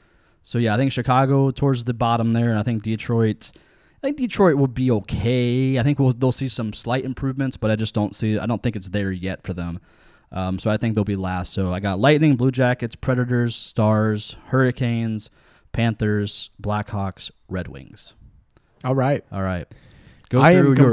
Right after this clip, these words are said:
Speaker 2: completely winging this right
Speaker 1: I,
Speaker 2: now.
Speaker 1: that's what I did. I did it while I was setting up the podcast equipment.
Speaker 2: Okay.
Speaker 1: That was, that was just my thoughts in my head.
Speaker 2: Fair enough.
Speaker 1: No research.
Speaker 2: So I'm gonna go, uh, Tampa Bay has gotta go number one. They have that insane offense still,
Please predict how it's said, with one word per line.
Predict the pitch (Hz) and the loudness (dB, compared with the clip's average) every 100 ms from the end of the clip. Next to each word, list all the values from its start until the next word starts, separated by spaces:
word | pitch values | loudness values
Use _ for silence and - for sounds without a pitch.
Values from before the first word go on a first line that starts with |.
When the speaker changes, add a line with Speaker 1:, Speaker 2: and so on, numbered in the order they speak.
| 104 | 6
Speaker 2:
completely | 180 185 170 | 4 4 4
winging | 151 147 143 120 | 2 2 -2 -4
this | 110 104 - | -6 -8 -6
right | 110 | -4
Speaker 1:
I, | 120 | -2
Speaker 2:
now. | 117 | 2
Speaker 1:
that's | 160 - | 2 6
what | 160 | 8
I | 139 156 | 10 8
did. | 117 82 | 6 0
I | 101 | 2
did | 143 160 | 6 8
it | 147 | 8
while | 127 127 135 | 6 4 4
I | 131 | 4
was | 123 120 104 104 - - _ _ - | 4 2 -4 -12 -20 -20 _ _ 0
setting | - 147 139 | 4 6 6
up | 135 | 2
the | 123 | 0
podcast | 117 107 104 92 - | -2 0 -4 -6 -6
equipment. | 98 87 80 - _ 113 | -6 -4 -6 -10 _ -8
Speaker 2:
Okay. | 120 131 95 101 - | -4 -4 -4 -8 -2
Speaker 1:
That | 127 | 0
was, | 120 117 | 0 0
that | 139 | 0
was | 147 | 0
just | 139 | -2
my | 123 113 | -2 -2
thoughts | 131 139 165 | 0 -2 0
in | |
my | 151 | 0
head. | 143 101 73 - _ | 0 -2 -6 -16 _
Speaker 2:
Fair | - 143 156 | -2 2 4
enough. | 131 107 - _ - | 2 -2 -10 _ 6
Speaker 1:
No | 135 170 | 10 12
research. | 175 156 - 95 80 - - | 12 8 2 -4 -6 -10 -12
Speaker 2:
So | - 185 185 180 - | 0 6 6 4 4
I'm | 165 214 | 4 4
gonna | 220 | 0
go, | 185 180 170 165 165 156 - - - - - | 2 2 4 4 4 2 -4 -14 -20 -20 -10
uh, | 143 135 123 | -4 -4 -2
Tampa | 156 156 160 | 0 0 0
Bay | 143 135 131 | 0 2 2
has | 117 | 0
gotta | 123 120 | -2 -2
go | 117 | -4
number | 117 113 113 | -6 -6 -6
one. | 107 107 104 104 | -6 -8 -10 -10
They | 123 | -4
have | 127 120 | -4 -4
that | 120 | -6
insane | 113 110 120 113 | -6 -8 -8 -6
offense | 104 104 101 101 98 | -8 -8 -12 -14 -14
still, | - - - 110 104 | -16 -14 -10 -8 -8